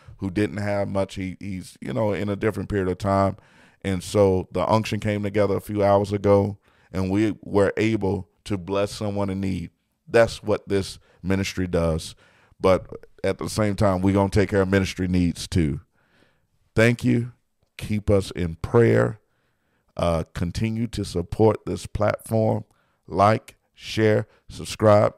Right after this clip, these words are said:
It helps with the algorithms or whatever the world YouTube wants. And so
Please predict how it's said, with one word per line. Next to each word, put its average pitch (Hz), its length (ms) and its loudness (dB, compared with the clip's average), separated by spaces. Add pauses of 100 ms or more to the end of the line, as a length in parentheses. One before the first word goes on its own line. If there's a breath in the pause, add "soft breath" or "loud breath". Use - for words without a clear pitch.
It 90 160 -6
helps 92 280 2
with 98 120 0
the 82 220 0
algorithms 107 760 4
or 85 80 -2
whatever 101 600 6 (240 soft breath)
the 90 100 -2
world 98 480 6
YouTube 101 500 2
wants. 95 600 2 (800)
And 95 200 -2
so 90 440 2